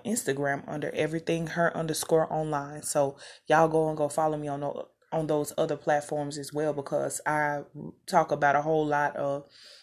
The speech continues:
things with purpose, relationships, and, um, I give you strategies on how you can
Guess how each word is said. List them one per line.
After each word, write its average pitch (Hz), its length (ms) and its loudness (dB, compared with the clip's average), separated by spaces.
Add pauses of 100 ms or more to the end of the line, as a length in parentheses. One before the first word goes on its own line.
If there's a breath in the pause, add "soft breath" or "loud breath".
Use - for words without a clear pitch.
(200 loud breath)
things 160 400 2
with 143 260 -2
purpose, 185 560 4
relationships, 160 1000 0
and, 151 400 -4 (440 loud breath)
um, 139 460 -2
I 151 140 -4
give 151 220 -2
you 151 60 -4
strategies 151 680 2
on 143 160 -2
how 147 240 0
you 143 220 -6
can 135 480 -4